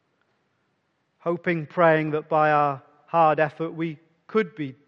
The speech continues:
different. And yet the freedom that comes from your word is that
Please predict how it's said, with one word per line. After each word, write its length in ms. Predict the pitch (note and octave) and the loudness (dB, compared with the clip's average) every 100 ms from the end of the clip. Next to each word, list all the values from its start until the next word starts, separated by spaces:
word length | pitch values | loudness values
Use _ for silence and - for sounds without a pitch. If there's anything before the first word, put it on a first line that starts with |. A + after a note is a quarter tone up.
| _ | _
different. 540 | - C#3+ - C#3 - _ _ _ _ _ _ _ _ _ _ _ _ _ _ _ _ _ _ _ _ _ _ | -10 -10 -10 -14 -16 _ _ _ _ _ _ _ _ _ _ _ _ _ _ _ _ _ _ _ _ _ _
And 140 | E3 | -4
yet 160 | E3+ F3 | -2 -2
the 80 | F3 | -4
freedom 460 | - G#3 G#3 G3 | -4 0 2 2
that 120 | F#3 F#3+ | -2 0
comes 380 | F#3 F3 E3 | 2 2 -2
from 200 | - F3 | -8 -6
your 240 | D#3+ D#3 D3 | -4 -4 -4
word 480 | D3 F3+ D3+ C#3 C#3+ | -2 -2 -2 -4 -8
is 160 | C#3+ | -8
that 260 | D#3+ E3 - | -8 -8 -10